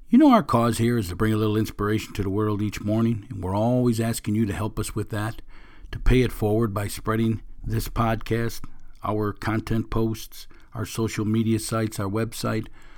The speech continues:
all over your social media sites, so we can reach out to this entire world,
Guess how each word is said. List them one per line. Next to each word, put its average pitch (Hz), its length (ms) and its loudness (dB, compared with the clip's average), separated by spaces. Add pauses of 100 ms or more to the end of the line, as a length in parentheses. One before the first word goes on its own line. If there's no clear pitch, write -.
(240)
all 123 220 2
over 117 140 2
your 110 180 2
social 120 380 -2
media 117 340 2
sites, 120 500 -4 (100)
so - 160 -8
we 110 120 0
can 110 180 -2
reach 107 220 0
out 110 200 0
to 107 80 -4
this 101 200 -8
entire 104 380 -2
world, 110 420 0